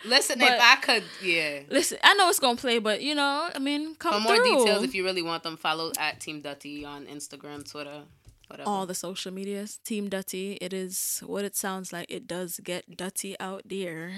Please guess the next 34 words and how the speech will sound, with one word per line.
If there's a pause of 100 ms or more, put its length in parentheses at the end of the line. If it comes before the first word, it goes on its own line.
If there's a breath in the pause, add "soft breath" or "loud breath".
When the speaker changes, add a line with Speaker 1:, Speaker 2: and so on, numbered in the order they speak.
Speaker 1:
Nasty.
Speaker 2:
Yeah, (120)
they're
nasty
bad.
Speaker 1:
Stink.
Speaker 2:
<laughs> (560 loud breath)
Yeah, (100)
but, (380 loud breath)
you
know,
show
up,
show
out. (300 loud breath)
But
yeah,
I
mean,
like,
same
thing,
like
I
said,
with
my
craft.
I (260)
know
that
I'm
the
shit.